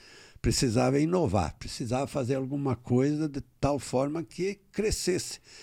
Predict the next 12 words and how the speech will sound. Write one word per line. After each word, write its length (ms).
que 80
aquelas 380
noventa 560
e 60
seis 500
casas 720
que 180
tinham 500
no 240
dia 300
da 100
emancipação, 1000